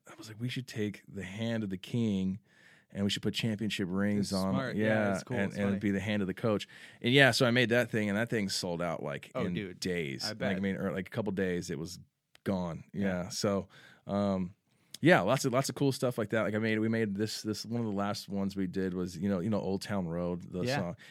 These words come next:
Speaker 1: you know,
Speaker 2: I
Speaker 1: popular.
Speaker 2: saw that. I
Speaker 1: Yeah,
Speaker 2: saw
Speaker 1: yeah.
Speaker 2: that.
Speaker 1: So it's DeMar DeRozan on a horse holding, like, a sack of basketballs.
Speaker 2: Right.
Speaker 1: And it says, "Can't nobody tell me nothing," like, around it,
Speaker 2: So
Speaker 1: you
Speaker 2: you're
Speaker 1: know?
Speaker 2: capitalizing on other popular culture. And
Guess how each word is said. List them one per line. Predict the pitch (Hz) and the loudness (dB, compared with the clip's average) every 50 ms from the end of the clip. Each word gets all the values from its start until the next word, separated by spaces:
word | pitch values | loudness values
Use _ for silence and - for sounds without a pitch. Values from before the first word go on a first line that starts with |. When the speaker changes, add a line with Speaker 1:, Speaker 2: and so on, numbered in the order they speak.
| - - - | -16 -8 -4
Speaker 1:
you | 101 | -4
know, | 92 | -4
Speaker 2:
I | |
Speaker 1:
popular. | 85 - 107 92 90 131 101 | -2 -2 -4 -2 0 0 2
Speaker 2:
saw | 92 90 120 | 2 2 0
that. | 107 107 104 | 0 -2 -4
I | 107 | 0
Speaker 1:
Yeah, | 107 104 101 | 0 2 2
Speaker 2:
saw | 95 - 98 | 2 0 0
Speaker 1:
yeah. | 101 101 95 | 0 0 0
Speaker 2:
that. | 95 92 - - - - - | 0 -4 -10 -18 -20 -16 -6
Speaker 1:
So | - - 113 | 2 4 4
it's | 104 - | 4 4
DeMar | - 110 107 113 123 127 120 | 2 4 6 8 8 8 6
DeRozan | 120 110 110 110 110 110 107 98 107 104 101 98 98 - - - | 6 6 6 6 6 6 4 4 2 0 0 -2 -4 -6 -6 -2
on | 98 107 110 | 0 0 2
a | 104 98 | 0 0
horse | 95 - 113 110 104 101 101 - - - - | -2 0 2 2 4 4 2 0 -4 -10 -10
holding, | - - 120 117 113 117 113 | -4 -2 0 2 2 2 2
like, | 110 101 101 98 107 | 2 2 0 0 0
a | 98 95 90 | -2 -2 -2
sack | - - - 113 107 101 107 | -4 0 2 2 2 2 0
of | 95 | 0
basketballs. | 92 101 101 101 - - 110 95 98 98 98 95 95 95 95 90 - - - | 0 0 0 0 0 -2 -2 0 2 2 4 4 2 2 0 -4 -6 -12 -10
Speaker 2:
Right. | 110 113 110 107 104 - | -8 -6 -6 -6 -8 -4
Speaker 1:
And | - 90 95 | -2 0 0
it | 95 95 | 0 2
says, | - 110 98 98 | 2 0 0 0
"Can't | - - 117 101 107 | 0 0 0 2 2
nobody | 107 98 104 101 98 98 | 2 2 2 2 2 0
tell | 92 - 113 104 101 98 | 0 0 0 2 2 2
me | 101 104 104 | 2 2 2
nothing," | 101 95 92 92 92 - - - 92 95 95 95 95 98 95 95 92 101 101 | 2 2 0 0 -2 -4 -4 -4 -2 -2 0 0 0 0 0 0 0 0 -2
like, | 92 95 90 - | -2 -4 -4 -6
around | 92 90 90 92 92 92 95 95 | -6 -4 -4 -4 -2 -2 -2 -2
it, | 92 92 90 - - | -2 -2 -4 -4 -2
Speaker 2:
So | - | -2
Speaker 1:
you | 139 | -2
Speaker 2:
you're | 139 - | 0 2
Speaker 1:
know? | 98 | 4
Speaker 2:
capitalizing | 156 156 - 143 131 123 120 117 113 120 117 | 4 2 2 2 0 0 0 0 0 -2 -4
on | 117 113 | -4 -4
other | 110 113 110 | -6 -6 -8
popular | - - 107 104 - 98 104 98 | -6 -6 -6 -6 -6 -8 -12 -10
culture. | - 104 98 92 - 101 98 92 | -8 -8 -8 -8 -10 -14 -14 -14
And | 92 98 95 | -14 -14 -6